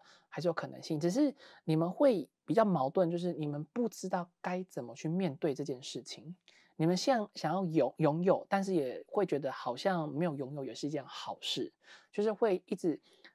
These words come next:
心里面就是心，是相当的有层次，然后也是相当的五味杂陈，相当的复杂，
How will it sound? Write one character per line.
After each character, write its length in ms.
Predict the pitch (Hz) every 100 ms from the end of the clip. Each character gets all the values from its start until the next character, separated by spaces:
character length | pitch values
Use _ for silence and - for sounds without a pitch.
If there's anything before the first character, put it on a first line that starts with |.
| _ _ _ _ _ _ _ -
心 200 | - 285
里 140 | 180
面 180 | 180 170
就 120 | 180
是 100 | 175
心， 220 | 160 185 -
是 300 | - 208 175
相 240 | 175 165
当 160 | 165 156
的 100 | 143
有 140 | 131
层 300 | - - 127
次， 340 | 131 - 165
然 160 | 135 135
后 260 | - 160 139
也 60 |
是 140 | 131 156
相 200 | 156 147
当 160 | 147
的 140 | 147 -
五 100 | 120
味 160 | 160 151
杂 260 | 139 -
陈， 180 | - 147
相 220 | 147 147
当 140 | 147 139
的 80 | -
复 260 | - 277
杂， 320 | 156 - -